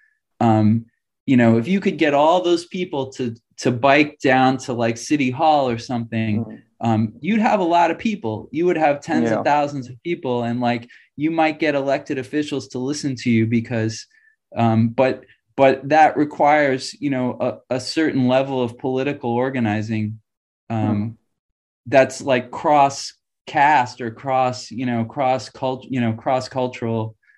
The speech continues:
Speaker 1: Um, but there are a lot of people biking. I mean, I, I took pictures when I was there. This was in twenty eleven, and, like, um, there are all kinds of bikes and, um, you know, delivery bikes for water, for,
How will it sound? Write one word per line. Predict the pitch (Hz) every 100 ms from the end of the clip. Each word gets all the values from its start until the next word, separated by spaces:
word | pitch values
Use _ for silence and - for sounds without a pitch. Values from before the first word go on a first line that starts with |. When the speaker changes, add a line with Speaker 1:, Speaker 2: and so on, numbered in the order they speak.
| _ _
Speaker 1:
Um, | 117 113 113
but | 127 -
there | 185
are | 196
a | 147
lot | 147 165
of | 156
people | 180 175 131
biking. | 123 147 165 104
I | 113
mean, | 123 127
I, | 135 123
I | 135
took | 180 151
pictures | - 170 165 135 123
when | 131
I | 123
was | 120 113
there. | 147 135
This | 123 127
was | 127
in | 123
twenty | 113 123 131 127
eleven, | 117 120 135 107
and, | 104
like, | 104 104 107 - _ _ _
um, | 110 104 104 110 - _ _
there | 170 165
are | 147
all | - 233 190
kinds | 170 - 233 226 196
of | 147 135
bikes | - 196 185 147 -
and, | 135 139 139 _ _ _
um, | 123 123 113 117 113 _ _ _
you | -
know, | 143 135
delivery | 131 151 180 190 196
bikes | 151 156 147 -
for | - 127
water, | 135 160 190 165 120
for, | 117 - 123 120 117